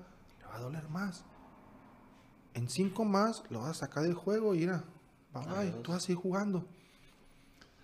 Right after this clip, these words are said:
Speaker 1: Entonces siempre digo yo, que cuando alguien te reta es porque ya s-, está diciendo, "Yo pierdo contra ti", o sea, no
Speaker 2: Claro.
Speaker 1: me retes porque sabes que ya me estás diciendo que yo soy el ganador, ¿no?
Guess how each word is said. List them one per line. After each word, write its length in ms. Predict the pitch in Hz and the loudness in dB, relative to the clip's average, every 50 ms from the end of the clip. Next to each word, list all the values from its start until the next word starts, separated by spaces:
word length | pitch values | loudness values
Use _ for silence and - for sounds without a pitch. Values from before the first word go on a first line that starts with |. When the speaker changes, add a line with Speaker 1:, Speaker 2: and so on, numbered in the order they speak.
| - - - | -20 -20 -6
Speaker 1:
Entonces 220 | - - 190 202 175 | 0 2 2 4 6
siempre 260 | 233 214 - - 220 | 6 6 8 8 8
digo 180 | 214 214 214 202 | 10 12 12 12
yo, 220 | 202 190 180 180 | 12 10 10 8
que 100 | - - | 6 -2
cuando 360 | - - 151 143 135 131 131 127 | -2 2 2 2 4 6 8 8
alguien 240 | 147 170 202 208 180 - | 8 8 6 2 2 2
te 120 | 196 190 | 2 2
reta 320 | 185 185 170 156 - - 160 | 4 4 4 4 4 2 -2
es 100 | 143 147 | -2 -2
porque 380 | - - 135 - - 127 117 | -4 -8 -10 -8 -6 -6 -4
ya 200 | 113 117 107 107 | -4 -2 -2 -4
s-, 260 | 110 - - - - - - - - - - - - - - | -4 -6 -10 -14 -14 -18 -20 -20 -20 -20 -20 -20 -20 -20 -14
está 160 | - - 131 | -4 0 2
diciendo, 680 | 127 123 123 127 127 123 123 127 127 127 127 127 131 123 - - - - - - - - - - - - - - - - | 2 2 2 -2 -4 -4 -2 -2 -2 -2 -2 -4 -4 -8 -10 -14 -16 -18 -20 -20 -20 -20 -20 -20 -20 -18 -18 -18 -14 -6
"Yo 200 | 127 127 127 123 127 | -2 -2 -2 0 0
pierdo 340 | 127 123 117 117 117 120 117 | 0 2 2 2 2 0 0
contra 460 | - 123 117 113 - - 113 113 - | 0 0 0 0 0 -2 -4 -4 0
ti", 200 | - 151 175 180 | 2 4 4 4
o 120 | 160 139 - | 4 2 0
sea, 260 | - - 110 98 104 | -2 -4 -6 -6 -6
no 80 | 104 107 | -2 2
Speaker 2:
Claro. 200 | 120 143 165 185 | 6 8 12 12
Speaker 1:
me 80 | 202 | 12
retes 340 | 190 185 190 185 190 202 - | 12 12 12 10 10 6 2
porque 460 | - - 147 - - 135 127 120 117 117 113 - - | 2 2 0 2 4 4 6 6 6 4 2 -2 -2
sabes 240 | - 127 139 143 139 | 2 2 4 4 2
que 140 | - 165 | 2 2
ya 80 | 151 131 | 2 4
me 100 | 139 143 | 2 2
estás 200 | - - 143 135 | 2 2 2 2
diciendo 380 | 131 131 - 139 131 131 135 - | 2 0 -2 -2 -2 -2 -2 -2
que 120 | 123 110 | -2 -2
yo 100 | 107 110 | 0 0
soy 160 | - - 127 | 2 2 2
el 80 | 123 123 | 2 2
ganador, 420 | 117 107 104 104 107 123 139 139 | 2 0 0 0 0 2 2 2
¿no? 140 | 143 156 156 | 0 0 -2